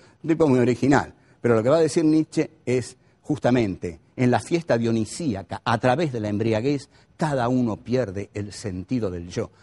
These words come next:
Y hay que atreverse a perder el sentido de la individuación, porque allí donde perdemos el sentido de la, de la individuación, estamos cerca de la locura. Y ni usted ni yo queremos sentir la cercanía de la locura,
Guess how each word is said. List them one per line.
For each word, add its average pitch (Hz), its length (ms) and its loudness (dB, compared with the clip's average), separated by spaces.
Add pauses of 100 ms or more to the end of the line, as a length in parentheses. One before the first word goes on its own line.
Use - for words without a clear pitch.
(220)
Y 120 140 2
hay 120 140 4
que - 280 -6
atreverse 113 800 -2
a 95 100 -8
perder 90 380 -12
el 92 100 -14
sentido 98 500 -8
de 87 80 -8
la 90 120 -12
individuación, 95 880 -6 (320)
porque 113 300 0
allí 123 200 0
donde 120 220 2
perdemos 107 460 -4
el 101 100 -10
sentido 127 460 0
de 104 120 -2
la, 98 240 -6
de 95 140 -6
la 90 120 -8
individuación, 95 760 -4 (220)
estamos 120 360 -2
cerca 113 320 -4
de 90 80 -6
la 90 80 -8
locura. 95 600 0 (500)
Y 110 160 2
ni 113 140 2
usted 190 340 0
ni 107 220 -2
yo 143 240 2
queremos 92 380 -6
sentir 110 480 -6
la 98 120 -6
cercanía 95 600 -4
de 101 100 -4
la 90 100 -6
locura, 120 400 -8